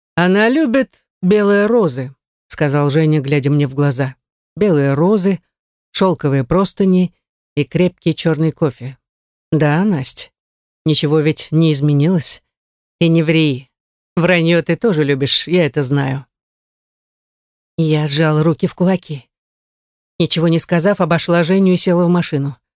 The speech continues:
Потому что было ясно, это будет следующей его прихотью. Или приказом.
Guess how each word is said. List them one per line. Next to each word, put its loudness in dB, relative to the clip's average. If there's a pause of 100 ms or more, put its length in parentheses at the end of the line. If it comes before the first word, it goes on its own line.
(520)
Потому -4
что -2
было 0
ясно, 0 (400)
это -2
будет 0
следующей 0
его 2
прихотью. -6 (680)
Или -4
приказом. 0